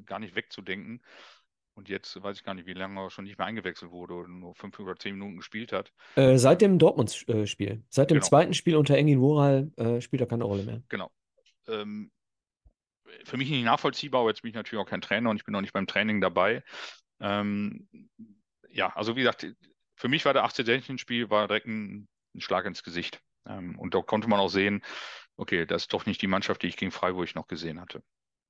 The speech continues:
Speaker 1: Was natürlich nach zwei Spieltagen auch schwierig ist, ähm, eine Tendenz zu erkennen, aber, äh, dass ein Mann jetzt ausfällt und das ganze Spiel plötzlich, ähm, sich ändern wird, äh, war mir zu dem Zeitpunkt, ja, hatte ich eigentlich nicht mit gerechnet.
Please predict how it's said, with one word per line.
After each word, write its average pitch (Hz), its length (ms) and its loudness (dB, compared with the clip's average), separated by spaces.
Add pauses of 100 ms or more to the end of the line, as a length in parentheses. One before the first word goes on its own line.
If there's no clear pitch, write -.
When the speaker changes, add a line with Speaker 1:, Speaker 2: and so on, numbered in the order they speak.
(480)
Speaker 1:
Was 90 140 -12
natürlich 87 240 -12
nach 87 100 -2
zwei 92 180 0
Spieltagen 98 420 -4
auch 87 60 -4
schwierig 98 320 -4
ist, - 140 -10
ähm, 87 240 -8 (360)
eine 90 100 -14
Tendenz 92 400 -6
zu 95 80 -6
erkennen, 101 380 -6
aber, 92 300 -6 (480)
äh, - 220 -16 (180)
dass - 180 -12
ein 113 200 -6
Mann 110 180 0
jetzt 104 160 -2
ausfällt 107 420 -2
und 98 80 -12
das 95 160 -14
ganze - 220 -10
Spiel 104 220 -14
plötzlich, 101 480 -10
ähm, 90 500 -16 (100)
sich 92 200 -16
ändern 104 300 -8
wird, 101 300 -6
äh, 87 140 -16 (240)
war 90 140 -8
mir 95 160 -12
zu - 140 -18
dem 92 160 -12
Zeitpunkt, 90 540 -10 (500)
ja, 85 160 -14 (520)
hatte 95 140 -14
ich 98 60 -4
eigentlich 101 140 -8
nicht 95 180 -12
mit 90 100 -14
gerechnet. 85 400 -18